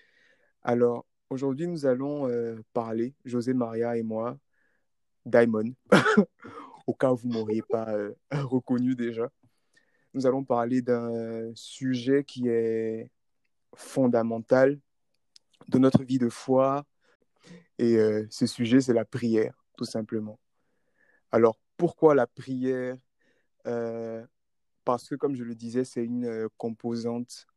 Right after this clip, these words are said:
fondamentale de notre, euh, vie spirituelle. C'est l'un des piliers, sinon le pilier même, de notre, euh,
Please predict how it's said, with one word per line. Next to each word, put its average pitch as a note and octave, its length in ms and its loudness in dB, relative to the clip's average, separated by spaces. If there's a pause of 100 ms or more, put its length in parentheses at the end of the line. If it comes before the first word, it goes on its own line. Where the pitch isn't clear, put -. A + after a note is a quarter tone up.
(200)
fondamentale A2+ 1000 0 (800)
de A#2+ 120 0
notre, B2 360 6
euh, A2+ 340 0 (440)
vie A#2+ 180 -2
spirituelle. A#2+ 800 2
C'est - 200 2
l'un A#2+ 160 4
des A2+ 140 2 (140)
piliers, A#2 540 2 (360)
sinon B2+ 300 2
le A#2 120 4 (120)
pilier B2 340 4
même, A#2 380 2 (600)
de A#2 120 0
notre, B2 320 6
euh, A2+ 200 -6